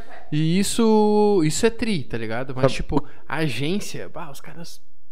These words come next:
Speaker 2: É,
Speaker 1: são
Speaker 2: o
Speaker 1: muito
Speaker 2: que, que eu
Speaker 1: mordidos com
Speaker 2: fico
Speaker 1: eco.
Speaker 2: louco, assim, é que ninguém quer agregar, todo mundo quer ganhar em cima de ti.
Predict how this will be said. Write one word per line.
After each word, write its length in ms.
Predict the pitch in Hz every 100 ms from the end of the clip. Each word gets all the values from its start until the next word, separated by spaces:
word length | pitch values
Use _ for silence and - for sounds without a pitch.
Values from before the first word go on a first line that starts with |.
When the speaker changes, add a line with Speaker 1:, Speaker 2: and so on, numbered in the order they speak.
| -
Speaker 2:
É, 60 | -
Speaker 1:
são 80 | 165
Speaker 2:
o 20 |
Speaker 1:
muito 200 | 143 151
Speaker 2:
que, 80 | 160
que 60 | 156
eu 60 |
Speaker 1:
mordidos 40 | 175
com 100 | 160
Speaker 2:
fico 40 |
Speaker 1:
eco. 80 | 135
Speaker 2:
louco, 320 | 156 160 -
assim, 220 | 170 - -
é 60 |
que 140 | 165 180
ninguém 280 | 175 170 185
quer 200 | - 175
agregar, 540 | 170 170 170 135 131
todo 240 | 135 139 143
mundo 180 | 156 -
quer 120 | 156
ganhar 320 | 160 156 143
em 40 |
cima 260 | 156 - 151
de 100 | 156
ti. 320 | 151 - 104